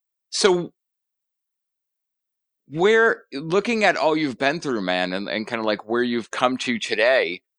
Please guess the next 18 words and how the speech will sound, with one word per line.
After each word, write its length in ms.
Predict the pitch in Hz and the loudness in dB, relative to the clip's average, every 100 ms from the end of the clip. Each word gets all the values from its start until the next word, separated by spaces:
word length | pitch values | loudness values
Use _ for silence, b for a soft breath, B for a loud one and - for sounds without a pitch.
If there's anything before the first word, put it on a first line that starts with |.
| _ _ - | _ _ -4
what, 280 | 160 202 - | -2 0 0
what 180 | 190 | 2
are 80 | 247 | 2
the 100 | 277 | 0
biggest 480 | 214 226 208 220 - | 0 0 2 -2 -4
changes 680 | - 175 175 180 147 104 - | -4 -4 -4 -2 -2 -4 -8
in 120 | - | -6
your 200 | 107 101 | -2 -2
life? 360 | 92 90 82 - | 2 2 2 0
Like, 160 | 101 - | -2 0
what 160 | 139 | 0
are 20 | |
the 120 | 156 160 | 0 0
things, 280 | 160 151 131 | -2 -2 -2
you 120 | 139 | 2
know, 120 | 135 | 4
outside 500 | 131 147 - 165 160 | 4 4 2 0 2
of, 180 | 151 135 | 0 -4